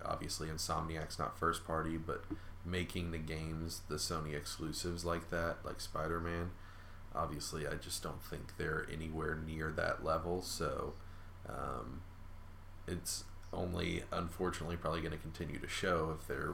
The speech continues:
releasing games alongside of God of War, like Santa Monica's game, for example. So,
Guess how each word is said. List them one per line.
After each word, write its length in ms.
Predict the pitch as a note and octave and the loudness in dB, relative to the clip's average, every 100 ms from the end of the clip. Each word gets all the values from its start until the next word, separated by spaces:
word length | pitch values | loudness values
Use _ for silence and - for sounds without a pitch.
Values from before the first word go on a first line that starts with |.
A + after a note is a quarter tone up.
| E2 | -2
releasing 560 | E2 D#2+ E2 - D#2+ D#2 | -2 0 0 -2 -2 -2
games 560 | D#2+ E2 D#2 D#2+ D#2+ | -2 -2 -2 -2 -4
alongside 580 | - D#2 D#2+ - E2 D#2 | -4 -4 -4 0 2 2
of 160 | D#2 D#2+ | 0 0
God 240 | E2+ - | 2 2
of 140 | D#2+ E2 | 2 2
War, 420 | F2 E2 E2 D2+ | 4 6 6 4
like 160 | C#2+ - | 0 -4
Santa 260 | D#2 C#2+ D2 | -2 -2 0
Monica's 540 | D#2 E2 D#2+ C#2+ F2 | 0 0 0 -4 -2
game, 320 | E2 C#2+ C2+ - | -4 -4 -4 -4
for 120 | A#1+ | -4
example. 480 | - C2+ - - - | -4 -4 -6 -8 -8
So, 240 | - - | -6 -6